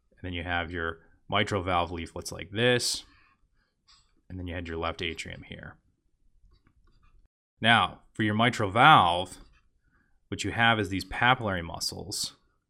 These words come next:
down here that send these cord-like structures called the chorda tendineae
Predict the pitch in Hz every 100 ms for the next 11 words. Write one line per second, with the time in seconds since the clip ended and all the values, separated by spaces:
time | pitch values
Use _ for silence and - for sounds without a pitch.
0 | _ _ _ - 92 90 - 151 107 -
1 | 113 101 98 90 - - - - _ _
2 | - 127 127 117 107 120 - 113 107 101
3 | 92 - 95 87 85 - 117 101 - -
4 | 139 151 117 80 - 98